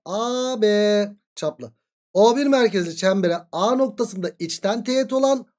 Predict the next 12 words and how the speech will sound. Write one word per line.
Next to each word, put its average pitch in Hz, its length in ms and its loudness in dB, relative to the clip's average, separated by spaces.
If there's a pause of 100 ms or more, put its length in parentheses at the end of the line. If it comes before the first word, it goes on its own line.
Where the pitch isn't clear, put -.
(120)
A 226 260 2
O 247 260 6
bir 269 220 -2
çaplı 233 380 -2
yarım 269 300 2
çemberi 202 440 2
çiziniz. 165 340 -8
Şu - 220 -10
yarım 220 200 0
çemberi 135 380 -8
çiziniz 123 380 -14
diyor. 202 260 0